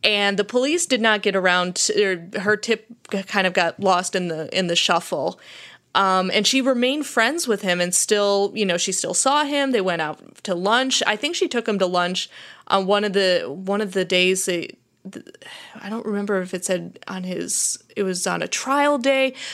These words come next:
or something. As the investigation proceeded and he became, you know, a noted person of interest and, and then was, was brought to court or was brought in for questioning, like, she went out to lunch with him and because he, he was her friend. And she ultimately tried to, after he was convicted,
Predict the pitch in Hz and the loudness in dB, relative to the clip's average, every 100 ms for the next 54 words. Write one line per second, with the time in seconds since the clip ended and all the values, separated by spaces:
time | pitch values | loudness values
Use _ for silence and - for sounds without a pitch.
0 | - - 214 - - 302 370 311 220 190 | -4 2 2 2 2 0 0 2 4 4
1 | 208 233 208 208 262 320 247 247 240 196 | 2 0 0 0 0 0 2 2 0 -2
2 | 190 226 226 190 175 202 202 208 214 214 | -2 0 2 2 -2 -2 -2 -2 0 0
3 | 196 196 185 165 185 190 202 196 - 202 | 0 -2 0 -2 0 2 0 0 -2 -2
4 | 202 180 175 214 - 160 - 185 180 175 | -2 -4 -4 -4 -2 -4 -2 -2 -2 -4
5 | - - - - 196 202 190 185 196 190 | -10 -16 -16 -4 0 2 2 0 0 0
6 | 180 185 165 - - 302 294 214 180 190 | 2 2 2 -2 -2 0 2 2 0 0
7 | 180 180 - - 240 277 - 240 208 180 | 0 0 -6 -2 -2 0 0 0 0 -2
8 | - - 190 190 220 233 254 302 - 214 | -4 -2 0 0 0 0 0 0 0 -2
9 | 185 175 151 147 190 180 185 196 185 196 | 0 -4 -8 -2 0 2 0 -2 -2 -2
10 | 175 - 185 180 190 262 - 392 339 151 | -4 -6 -4 -2 0 0 0 0 0 -4
11 | - - - - - - 220 214 214 214 | -12 -14 -14 -14 -4 0 2 2 2 2
12 | - 262 - 262 349 453 381 233 220 - | 2 2 2 0 0 -2 0 0 0 0
13 | 240 226 254 240 - - 220 202 196 190 | 2 2 2 -2 -4 -2 2 2 2 2
14 | - 208 - 302 269 214 196 - 185 165 | 0 0 -2 -2 0 0 -2 -4 -4 0
15 | 214 - 175 156 | -2 -2 -2 -2